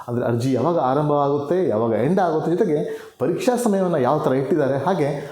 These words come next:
ಅಪ್ಲಿಕೇಶನನ್ನು ಯಾವ ಮುಖಾಂತರ ಹಾಕಬೇಕು ಅನ್ನೋ ಬಗ್ಗೆ ಒಂದು, ಆ, ನಿರ್ದಿಷ್ಟವಾದ ವಿಡಿಯೋನ ನಾವು ಮಾಡ್ತಿದ್ದೇವೆ. ನೋಡಿ ಬನ್ನಿ, ಆ, ಯಾವ ಥರ ನಾವು ಅಪ್ಲಿಕೇಶನ್ಸ್ನ ಓಪನ್ ಮಾಡಬೇಕು ಅಂತ ಹೇಳ್ತೇನೆ. So, ಫಸ್ಟಿಗೆ ನೀವೇನು ಮಾಡಿ ಅಂತ ಹೇಳಿದ್ರೆ, ಫಸ್ಟ್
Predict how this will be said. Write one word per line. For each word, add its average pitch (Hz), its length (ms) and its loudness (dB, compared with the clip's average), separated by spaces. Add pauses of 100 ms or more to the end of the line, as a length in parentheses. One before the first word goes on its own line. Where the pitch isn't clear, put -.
(100)
ಅಪ್ಲಿಕೇಶನನ್ನು 143 920 0
ಯಾವ 143 180 2
ಮುಖಾಂತರ 143 380 0
ಹಾಕಬೇಕು 143 480 0
ಅನ್ನೋ 127 140 -2
ಬಗ್ಗೆ 147 140 0
ಒಂದು, 120 500 0 (400)
ಆ, 113 80 -2
ನಿರ್ದಿಷ್ಟವಾದ 175 560 2
ವಿಡಿಯೋನ 135 280 0
ನಾವು 123 220 0
ಮಾಡ್ತಿದ್ದೇವೆ. 151 800 0
ನೋಡಿ 180 300 2
ಬನ್ನಿ, 160 280 0 (380)
ಆ, 123 120 -2 (100)
ಯಾವ 190 180 0
ಥರ 226 160 2
ನಾವು 208 240 0
ಅಪ್ಲಿಕೇಶನ್ಸ್ನ 180 520 0
ಓಪನ್ 156 300 0
ಮಾಡಬೇಕು 175 380 0
ಅಂತ 143 120 0
ಹೇಳ್ತೇನೆ. 143 560 -2
So, - 60 -8
ಫಸ್ಟಿಗೆ 262 880 -2
ನೀವೇನು 208 260 0
ಮಾಡಿ 175 200 0
ಅಂತ 143 140 -2
ಹೇಳಿದ್ರೆ, 147 640 -2
ಫಸ್ಟ್ 240 320 -2